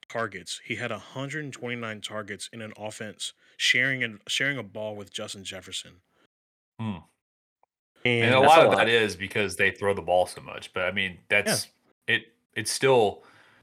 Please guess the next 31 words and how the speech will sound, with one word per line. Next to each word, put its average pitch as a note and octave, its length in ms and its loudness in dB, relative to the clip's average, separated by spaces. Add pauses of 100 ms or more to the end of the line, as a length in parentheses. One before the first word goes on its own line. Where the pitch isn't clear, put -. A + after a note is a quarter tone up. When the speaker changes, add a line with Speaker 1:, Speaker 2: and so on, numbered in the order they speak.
(120)
Speaker 2:
just, D#3+ 200 0
I E3 100 6
just G#3+ 160 4
wanna A#3+ 140 4
go D3 120 4
back C3 180 8
to B2+ 60 -6
Mark A2 200 2
Andrews G2 260 0 (260)
real, A#2 360 4 (500)
real B2 160 2
quick. - 400 -10 (400)
Speaker 3:
That's F#3+ 140 4
fine. B2+ 160 4
Speaker 2:
Um, G#2 460 2 (340)
because B2 440 6
I - 80 4
just C3+ 140 2
wanna E3+ 140 4
beat C3 200 2
the B2+ 60 2
drum A#2 200 2
for A2+ 140 -6
him G#2+ 80 -2
a G2+ 60 0
little A#2+ 300 0
more G#2+ 280 2
because G#2+ 400 0
before E3 680 2 (680)
week A2+ 420 0
eight G2 480 0